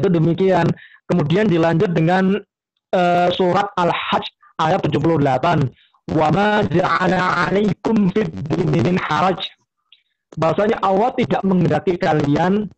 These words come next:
atau tidak menjadikan di dalam pelaksanaan ibadah bagi kalian itu sebuah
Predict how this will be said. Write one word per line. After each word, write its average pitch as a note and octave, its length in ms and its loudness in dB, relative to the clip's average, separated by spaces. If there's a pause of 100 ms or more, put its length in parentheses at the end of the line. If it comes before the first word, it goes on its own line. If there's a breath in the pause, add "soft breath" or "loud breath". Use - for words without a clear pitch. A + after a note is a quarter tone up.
(580)
atau E3 240 -2
tidak G#3 280 0
menjadikan E3+ 600 0
di D3+ 160 2
dalam D#3 280 2
pelaksanaan E3 640 0
ibadah D#3+ 400 0
bagi C3+ 300 0
kalian C#3+ 400 0
itu E3+ 300 0
sebuah E3 440 -2